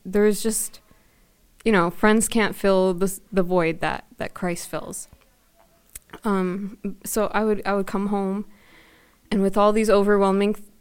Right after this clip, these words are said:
thoughts in my head, I would, I, I literally, I remember going to my bathroom, upstairs bathroom, and my whole family would be downstairs, and I was just, like, the devil really,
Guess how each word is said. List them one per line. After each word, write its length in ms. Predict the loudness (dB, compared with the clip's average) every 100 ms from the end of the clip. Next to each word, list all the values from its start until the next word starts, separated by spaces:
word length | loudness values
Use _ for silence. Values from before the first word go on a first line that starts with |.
| _
thoughts 360 | 0 2 0 0
in 100 | 0
my 100 | 2
head, 360 | 2 4 4
I 100 | 2
would, 180 | 2 0 -6 -18 _
I, 400 | -6 -2 2 2 2
I 160 | 0
literally, 640 | 0 0 0 2 2 2 0
I 80 |
remember 640 | 0 2 0 2 0 -2 -6 -8
going 240 | 0 0 0
to 100 | -2
my 120 | -2
bathroom, 520 | -2 -2 -2 -6 -6 -8
upstairs 360 | -10 -6 -6
bathroom, 440 | -6 -8 -8 -10 -12 -18 -20 -20 _ -2
and 140 | 0
my 60 | 2
whole 160 | 0
family 320 | 2 2 2 2
would 200 | 2 2
be 120 | 2
downstairs, 720 | 2 -2 -4 -4 -4 -8 -12 -20 _ _ _ -6
and 640 | -2 0 0 -2 -2 -6 -6
I 140 | -6 -4
was 200 | -4 -4
just, 400 | -4 -6 -12 -18 _ -6
like, 200 | -6 -2
the 100 | -2
devil 400 | -2 -2 -2 -2
really, 460 | -2 -2 -2 -4